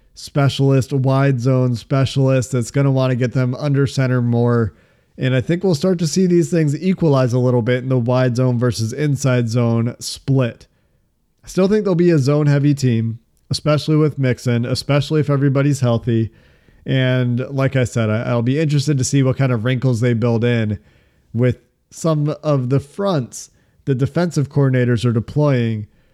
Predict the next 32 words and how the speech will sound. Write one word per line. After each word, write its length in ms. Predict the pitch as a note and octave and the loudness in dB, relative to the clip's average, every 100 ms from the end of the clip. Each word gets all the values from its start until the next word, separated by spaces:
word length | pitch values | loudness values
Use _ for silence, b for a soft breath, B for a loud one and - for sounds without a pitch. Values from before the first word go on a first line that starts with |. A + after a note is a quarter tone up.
| _ _ _ | _ _ _
to 100 | - | -4
try 220 | A#2 C#3 | 0 0
to 200 | B2 A#2 A2 _ _ _ | 2 0 -4 _ _ _
clog 500 | - D3 D3 C#3+ B2+ | -6 0 2 2 2
up 300 | B2+ A#2+ - - _ _ _ _ | 0 -2 -8 -20 _ _ _ _
the 140 | A#2+ | 0
wide 420 | B2 A#2 A#2+ A#2+ G#2 | 2 2 2 0 0
zone 240 | A#2 A2+ | 0 0
offenses 720 | A#2+ A#2+ A2 A#2 G#2+ A#2 G#2 - | 0 -2 0 -2 0 -2 -2 -6
out 360 | C#3 A#2+ A#2 - | -4 -2 -4 -10
there. 320 | - - - _ _ _ _ _ _ | -14 -14 -20 _ _ _ _ _ _
That 200 | C3+ C#3+ | 0 2
is 160 | E3 | 2
all 100 | D#3+ | 2
the 80 | D3+ | 2
time 300 | D#3 D#3+ E3 | 0 0 2
that 80 | D#3+ | 2
we 160 | D#3 D3+ | 4 4
have 320 | C#3+ D#3+ D3+ | 4 2 0
today 260 | D3+ E3 | 2 2
for 140 | E3 D#3 | 2 0
the 100 | D3+ | 0
Locked 320 | D3+ D#3+ D#3 | 2 0 0
On 180 | D#3+ D3+ | 0 0
Bengals 360 | D#3+ D#3 D#3+ | 0 0 0
podcast. 520 | - D#3 D#3+ E3 E3 D3+ | 0 0 0 0 -2 0
We 80 | |
went 200 | C#3+ D#3+ | 2 2
a 40 | D#3 | 0
little 360 | A#2+ C#3+ F#3 | 0 2 2
bit 180 | F3+ F#3+ | 2 0
long. 540 | C#3+ D3 D3 D3 D3+ | 0 0 2 0 -2